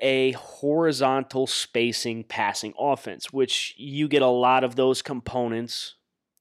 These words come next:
with what L S U did with Joe Burrow in the L S U offense in two thousand nineteen. So if you're looking for the fit for Miami with Joe Burrow, it's pretty clear in that he's not gonna blow you away with his arm.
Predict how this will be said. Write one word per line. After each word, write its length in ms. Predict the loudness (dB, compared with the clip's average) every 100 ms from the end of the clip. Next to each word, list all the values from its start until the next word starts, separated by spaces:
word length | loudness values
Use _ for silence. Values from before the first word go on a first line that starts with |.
| _ -2
with 260 | 0 0
what 180 | 2 4
L 200 | 4 2
S 140 | -2
U 100 | -4
did 180 | -2 -2
with 140 | -2 -4
Joe 160 | -4
Burrow 340 | -4 -4 -4 -6
in 80 |
the 120 | -8 -8
L 120 | -8
S 140 | -8
U 120 | -8
offense 300 | -10 -12 -18
in 60 | -18
two 120 | -14
thousand 300 | -12 -10 -10
nineteen. 480 | -12 -12 -8 -8 -10 -20 _ _ _ _ _ _
So 120 | 0
if 80 | 4
you're 120 | 4
looking 360 | 4 2 2 0
for 140 | 0
the 120 | 0
fit 520 | 0 -6 2 4 4 0 _ _ _ _ _ _ _ _ _ _ _ -8
for 160 | -4
Miami 560 | 0 2 2 2 2 0
with 140 | -4
Joe 180 | -2 -2
Burrow, 300 | 0 2 2
it's 140 | 0 -4
pretty 260 | -2 -2
clear 420 | -2 -4 0 2
in 100 | 0
that 160 | -2 -2
he's 180 | -2 0
not 120 | 0
gonna 120 | 0
blow 180 | 2 4
you 140 | 4
away 120 | 4 2
with 120 | -2
his 100 | -4
arm. 280 | -6 -8